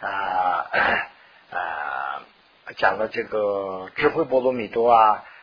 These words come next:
或者是静虑波罗蜜多啊，这个它的好处啊，它的功德啊，怎么，怎么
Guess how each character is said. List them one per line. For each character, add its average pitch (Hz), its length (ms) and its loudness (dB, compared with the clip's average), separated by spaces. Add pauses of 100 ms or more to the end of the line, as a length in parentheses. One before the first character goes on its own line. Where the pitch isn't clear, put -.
(120)
或 - 100 -4
者 120 120 -2
是 117 280 0
静 180 260 -2
虑 123 100 -2
波 131 200 0
罗 127 100 0
蜜 120 160 -8
多 120 240 2
啊， 104 260 2 (260)
这 131 100 -6
个 113 200 0
它 - 260 -4
的 - 100 -2
好 - 240 -8
处 - 200 -8
啊， 120 180 0
它 - 120 -8
的 123 100 -2
功 135 280 -4
德 107 160 -2
啊， 113 180 -2
怎 101 100 -16
么， 104 100 -10
怎 101 100 -10
么 104 100 -12